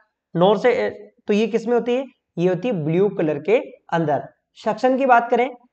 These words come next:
तो सक्शन किसके अंदर होती है, येलो कलर के अंतर्गत, एयर ब्लैक कलर के अंतर्गत,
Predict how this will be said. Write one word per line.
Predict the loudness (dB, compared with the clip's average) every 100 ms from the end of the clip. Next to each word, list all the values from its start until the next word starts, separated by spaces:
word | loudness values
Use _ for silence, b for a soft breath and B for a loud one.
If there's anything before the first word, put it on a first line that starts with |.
| _
तो | -6
सक्शन | -6 -2 -2 0
किसके | -2 -2
अंदर | 0
होती | 0 -2
है, | -6 -10 _ _
येलो | -4 0 2 4 2
कलर | 2 -2 0
के | 0 -2 -2 _
अंतर्गत, | -4 -2 -2 -2 -6 -8 _ _ _ _ -20 _
एयर | 6 8 8 6 -6 -18 _ _ -10
ब्लैक | 0 2 2 0
कलर | 0 0
के | 0 -2 -2 -6 _
अंतर्गत, | -8 -4 -4 -4 -6